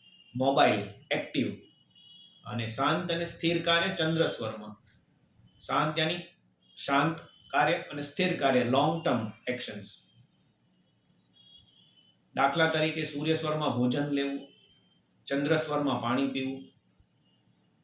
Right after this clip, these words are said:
બીજા પણ અનેક કાર્યો છે જે આપણે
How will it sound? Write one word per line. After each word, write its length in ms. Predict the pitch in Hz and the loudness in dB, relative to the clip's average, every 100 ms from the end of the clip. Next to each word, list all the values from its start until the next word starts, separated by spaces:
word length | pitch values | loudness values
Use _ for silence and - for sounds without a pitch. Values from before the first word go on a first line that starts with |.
| _ _ _ _ _ _ _ _ _ _ _ - | _ _ _ _ _ _ _ _ _ _ _ -4
બીજા 280 | 131 170 170 | 4 6 6
પણ 120 | 151 | 2
અનેક 320 | 147 139 - | 0 0 2
કાર્યો 280 | 123 120 117 | 4 4 2
છે 240 | 165 - | -4 -6
જે 140 | 156 143 | 0 2
આપણે 460 | 131 - 180 - | 2 2 -2 -4